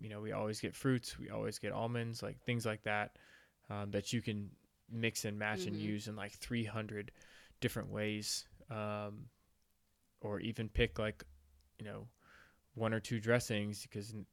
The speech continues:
Speaker 1: you can put dressing on salad, but you can also use dressing to,
Speaker 2: For
Speaker 1: um,
Speaker 2: marinades and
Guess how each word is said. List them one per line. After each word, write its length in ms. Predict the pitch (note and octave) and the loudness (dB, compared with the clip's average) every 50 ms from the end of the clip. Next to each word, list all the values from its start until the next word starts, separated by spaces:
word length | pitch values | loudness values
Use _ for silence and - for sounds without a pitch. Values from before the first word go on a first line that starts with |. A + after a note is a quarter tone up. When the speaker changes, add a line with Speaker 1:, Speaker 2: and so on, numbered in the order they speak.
| _ - | _ -8
Speaker 1:
you 100 | A2+ G#2 | -8 -6
can 160 | - G#2 G#2 | -6 -8 -8
put 180 | - - F#2+ - | -6 -8 -8 -6
dressing 320 | - G#2+ G2+ - - G#2+ | -6 -6 -6 -6 -8 -8
on 120 | G2+ G#2+ - | -6 -6 0
salad, 380 | - C#3 B2+ B2+ C3 B2 A2 | 6 8 8 10 8 8 6
but 180 | A2+ A2+ - - | 2 -2 -4 -6
you 80 | A2+ | -8
can 140 | - A#2 A2 | -6 -4 -4
also 220 | A2 A2+ - - G#2+ | -4 -4 -4 -4 -4
use 200 | G#2+ G#2+ G#2+ A2 | -4 -4 -6 -4
dressing 420 | - A2 G#2+ - - G#2+ A2 A2 - | -4 -4 -4 -4 -6 -8 -8 -10 -10
to, 420 | - - G#2+ A2 G#2+ G#2 G2+ G#2 - - - - - - | -8 -6 -4 -4 -2 -2 -4 -6 -8 -12 -18 -20 -20 -16
Speaker 2:
For 100 | - F3+ | -12 -10
Speaker 1:
um, 60 | E3+ | -8
Speaker 2:
marinades 640 | D3+ D#3 D#3+ - - G3+ G3+ G#3 F3+ - - - - | -8 -6 -4 -4 -2 -2 -2 -2 -4 -6 -8 -14 -18
and 220 | - - B2+ C3+ | -16 -16 -16 -16